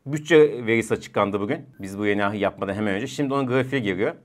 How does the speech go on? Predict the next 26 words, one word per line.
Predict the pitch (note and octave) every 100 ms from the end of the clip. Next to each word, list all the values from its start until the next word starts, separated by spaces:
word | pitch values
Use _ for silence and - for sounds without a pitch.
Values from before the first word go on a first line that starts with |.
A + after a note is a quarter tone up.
| -
Bütçe | B2+ D3 C3+
Haziran'da | D#3+ C#3 C#3 C#3+ D3+ G3+
tarihi | C#3 B2+ E3+
bir |
açık | D3+ B2+ -
verdi. | G2+ F2 D#3 - -
Bütçe | A#2+ - C#3+ A#2
dengesi | A#2 A2+ A2+ C#3
Mayıs | B2+ D3 B2+
ayında | B2 A#2+
yüz | C3+ A#2
on | D3
sekiz | D3 C3+ B2+ - A#2
nokta | A#2+ A#2 C#3
dokuz | A#2 C3+ C3
milyar | A2+ G2 F#2 - -
T | F#2+ F#2
L | F#2 E2+
fazla | - F#2+ F2+ B2
vermişti. | A#2+ C3 B2+ D3+ D3+ D3+ - _
Haziran'da | - G#2+ G2+ A#2+ A#2+ B2+
ise | C3+ -
iki | - - C3
yüz | -
on | C#3+ C#3
dokuz | A#2 - G#2+ -